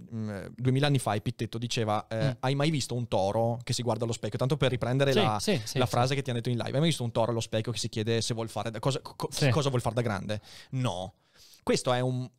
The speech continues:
Speaker 1: plus o un minus
Speaker 2: Esatto.
Speaker 1: rispetto all'essere
Speaker 2: Esatto.
Speaker 1: umano? Beh, per Epitteto è un minus, indubbiamente.
Speaker 2: Mm.
Speaker 1: Perché l'essere umano si sveglia con il problema del chi sei, chi diavolo sono, cosa voglio fare.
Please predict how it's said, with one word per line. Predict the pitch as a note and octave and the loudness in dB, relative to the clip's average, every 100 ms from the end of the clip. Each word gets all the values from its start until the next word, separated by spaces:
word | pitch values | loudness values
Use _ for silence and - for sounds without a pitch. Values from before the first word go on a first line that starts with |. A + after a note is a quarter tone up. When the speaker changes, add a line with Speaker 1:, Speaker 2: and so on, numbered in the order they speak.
| _ | _
Speaker 1:
plus | G3 C#4+ - | -4 -2 0
o | C#4 - - C3+ | -2 -4 -4 0
un | |
minus | B2 A2+ A2+ | 2 2 2
Speaker 2:
Esatto. | B2+ B2 A#2+ A2+ C3+ | 2 4 2 2 0
Speaker 1:
rispetto | B2 A#2+ - | 0 -2 -2
all'essere | A2 G#2 A#2 | -2 -2 -2
Speaker 2:
Esatto. | A2 G2+ | -2 -2
Speaker 1:
umano? | F#2+ F#2+ A#2+ | -4 -6 -2
Beh, | F#3 | 0
per | F#3+ | 0
Epitteto | G#3 A#3+ B3+ C#3+ | -2 -4 0 2
è | |
un | A#2 | 4
minus, | D3 A2+ - - | 2 0 -6 0
indubbiamente. | C#3+ A#2+ A2 A2 C3+ G#2+ G2+ G2+ - C3+ | 2 2 0 2 2 0 -4 -10 -12 -10
Speaker 2:
Mm. | A#2+ - | -10 -2
Speaker 1:
Perché | D#3 D#3 G3 | -2 0 0
l'essere | E3 C#3+ - G3+ | 2 2 2 2
umano | G3 E3+ G3+ | 4 4 2
si | A3+ - | 0 -2
sveglia | C3 C3 E3 C#3+ C3+ D#3 G#3+ - _ _ | -2 2 2 4 4 2 2 -4 _ _
con | - D#3+ | 2 2
il | E3+ | 2
problema | - G3 D#3 C#3 E3 | 0 0 2 2 2
del | D#3+ C3+ - | 0 -2 -4
chi | D#3 | -4
sei, | - A2+ B2 G2 G2+ _ | -2 0 0 -2 -10 _
chi | - D3 | -8 -4
diavolo | B2+ B2+ C3 | 0 2 2
sono, | G#2 - C3 G#2 | 0 0 0 2
cosa | B2+ A#2+ | 0 2
voglio | B2 A2+ | 0 -2
fare. | - D3 B2+ A2+ | 0 2 2 0